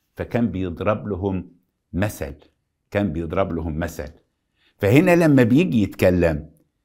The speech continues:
بيتكلم عن كده. أم أرميا أمروا بعدم الزواج عشان يضرب مثل إن ربنا هيسيبهم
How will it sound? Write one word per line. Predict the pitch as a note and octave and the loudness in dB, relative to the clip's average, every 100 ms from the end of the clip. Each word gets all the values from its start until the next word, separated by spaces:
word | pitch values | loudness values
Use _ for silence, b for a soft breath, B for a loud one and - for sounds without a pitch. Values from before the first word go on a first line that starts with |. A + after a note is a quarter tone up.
| _ | _
بيتكلم | G2+ A#2 - D#3 B2 | 0 0 6 6 6
عن | F#2+ E2+ | 2 0
كده. | - E2+ C#2+ - _ _ _ _ | -2 -4 -4 -14 _ _ _ _
أم | D#3+ A3 - | 2 2 2
أرميا | D3+ D3+ F3+ A3 G#3+ F#3 - - _ _ | 0 0 0 0 2 0 -2 -14 _ _
أمروا | - G#3+ F#3+ G3 G3 E3 - _ | 4 6 6 6 4 0 -12 _
بعدم | A2+ B2+ C#3+ F3 D3 B2+ | 0 2 4 2 4 2
الزواج | G#2+ G#2+ A2+ A2 F2+ D#2+ - - | 4 2 4 2 0 -4 -12 0
عشان | A#2 C3 B2+ | 0 2 2
يضرب | B2 F3+ D#3 C#3 A#2+ | 2 2 2 0 2
مثل | D#3 D3+ C3+ | 0 2 2
إن | C3 A#2 A#2 | 0 -2 -2
ربنا | A#2 C#3+ C3 B2 A2+ | 2 0 0 -2 -2
هيسيبهم | G2+ G2 - B2 - D#2 D2+ | -4 -8 0 0 0 -8 -12